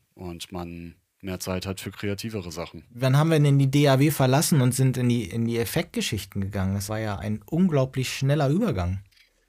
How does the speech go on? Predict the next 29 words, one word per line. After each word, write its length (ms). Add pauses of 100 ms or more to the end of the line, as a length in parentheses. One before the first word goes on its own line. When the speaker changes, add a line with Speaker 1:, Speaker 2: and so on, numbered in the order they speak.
(120)
Speaker 1:
Ja, 140
das 160
stimmt. 320
Das 120
kam 220
irgendwann, 360
als 240
du 180
erzähltest 720
mit, 220
äh, 400
Sequoia 600
und, 440
ähm, 720 (380)
R 180
X, 300 (100)
äh, 460
hattest 320
du 40
einmal 240
kurz 320
einen 200 (640)
Einwand 600
und 220
dann 260
hab 120
ich 120
mir 140
gedacht, 520